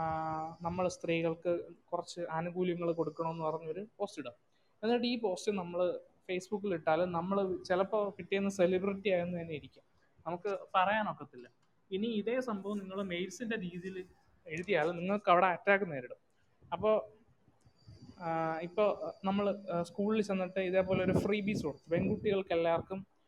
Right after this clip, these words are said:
ആ, ഇപ്പൊ നാളെ ഇങ്ങനെ പറയാം, കോളേജിൽ പെൺകുട്ടികൾക്ക് എല്ലാവർക്കും ഓരോ സ്കൂട്ടർ കൊടുക്കുക എന്ന് പറഞ്ഞ്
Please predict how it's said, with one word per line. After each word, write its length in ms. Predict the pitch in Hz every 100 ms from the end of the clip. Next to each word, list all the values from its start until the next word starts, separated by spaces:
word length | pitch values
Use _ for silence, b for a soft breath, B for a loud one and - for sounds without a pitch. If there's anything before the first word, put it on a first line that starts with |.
| _ _ -
ആ, 280 | 165 165 165
ഇപ്പൊ 480 | - _ - 220 214 208
നാളെ 240 | 208 233
ഇങ്ങനെ 260 | 208 208 170
പറയാം, 220 | 139 139
കോളേജിൽ 560 | 190 196 220 214 220
പെൺകുട്ടികൾക്ക് 720 | 190 175 175 180 180 180 180 160
എല്ലാവർക്കും 480 | 156 151 151 175 175
ഓരോ 200 | 160 175
സ്കൂട്ടർ 440 | - 214 226 -
കൊടുക്കുക 500 | 180 151 151 156 156
എന്ന് 180 | 175 180
പറഞ്ഞ് 320 | 170 143 143